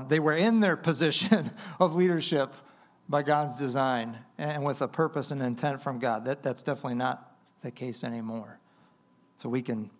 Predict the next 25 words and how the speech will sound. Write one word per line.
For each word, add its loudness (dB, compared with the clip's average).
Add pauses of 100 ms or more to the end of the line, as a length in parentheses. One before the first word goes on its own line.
(380)
empathize -6
with -8
what -6
Ethan's -8
feeling -4
here. -4
Verses 2
forty-four 2 (180)
to -4
forty-five, 2
they 0
continue 0 (200)
Ethan's 0
assessment. 0
God's 2
once 2 (240)
powerful 4 (160)
people 2 (140)
right 2
now, 2
currently, 2 (160)
they're 0
powerless 0 (540)
in -4
battle. -2